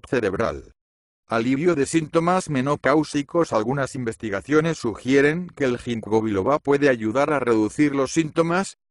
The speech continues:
asociados con la menopausia, como los sofocos. Una curiosidad histórica fascinante acerca del ginkgo biloba es su increíble capacidad de supervivencia a lo largo de millones de años.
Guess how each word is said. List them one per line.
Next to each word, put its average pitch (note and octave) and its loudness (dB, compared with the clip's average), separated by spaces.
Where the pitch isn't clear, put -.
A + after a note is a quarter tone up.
asociados C#3 0
con C3 -2
la B2+ 0
menopausia, C#3+ 0
como D3 -2
los C#3+ 0
sofocos. D#3 -2
Una G#3 2
curiosidad G#2 -2
histórica B2 -2
fascinante B2 0
acerca C#3+ -2
del C3 0
ginkgo A#2+ -4
biloba A#2+ 2
es C3 -2
su C3+ 0
increíble A#2+ 0
capacidad G#2+ -2
de A#2+ -2
supervivencia A#2+ 0
a A2 -6
lo G#2 -2
largo B2+ 0
de C#3 4
millones G2+ -2
de G2 -2
años. E2+ -8